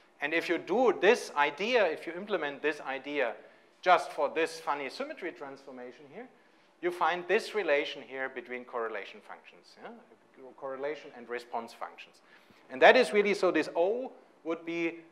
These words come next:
the phi C, phi C, and the phi C, phi Q. Yeah? So, so this O is just some polynomial of, of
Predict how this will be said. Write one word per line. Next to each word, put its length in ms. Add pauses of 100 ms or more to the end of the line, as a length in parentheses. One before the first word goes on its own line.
(120)
the 60
phi 260
C, 220
phi 240
C, 380
and 140
the 100
phi 220
C, 240
phi 220
Q. 220
Yeah? 520
So, 140 (180)
so 220
this 200
O 220
is 140
just 260
some 160 (640)
polynomial 760
of, 120 (240)
of 80